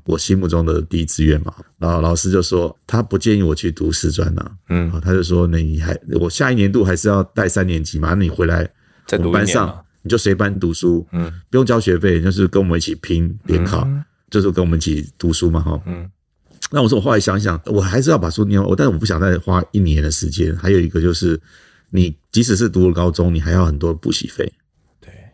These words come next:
Speaker 1: 你还是要去继续拼啊，拼好的高，大学嘛，哈。
Speaker 2: 那时候的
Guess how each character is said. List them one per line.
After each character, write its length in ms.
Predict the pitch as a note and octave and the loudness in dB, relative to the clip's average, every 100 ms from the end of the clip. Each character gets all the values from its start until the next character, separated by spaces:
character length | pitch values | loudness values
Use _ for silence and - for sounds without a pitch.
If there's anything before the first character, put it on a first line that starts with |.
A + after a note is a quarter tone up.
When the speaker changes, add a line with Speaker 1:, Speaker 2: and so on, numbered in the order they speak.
| _ | _
Speaker 1:
你 100 | F#2 | -6
还 240 | D#2+ F2+ | -2 2
是 120 | C3 D3+ | 4 4
要 120 | C3 | 2
去 320 | - B2 G#2 | 2 2 2
继 140 | - C3+ | -2 0
续 100 | C3+ | 0
拼 300 | - A#2+ A#2 | 2 0 2
啊， 200 | A2+ G#2+ | 2 0
拼 300 | - B2 G2 | 0 0 2
好 140 | D#2+ | 0
的 80 | D#2+ | 0
高， 240 | - F#2 | 2 2
大 220 | - G#2 F2 | 2 0 0
学 220 | - D#2+ | -2 -2
嘛， 140 | E2 | -2
哈。 180 | E2+ D#2+ | -2 0
Speaker 2:
那 60 | - | 0
时 140 | A#2 | 2
候 160 | F#2+ G#2 | 2 4
的 160 | G2+ | 4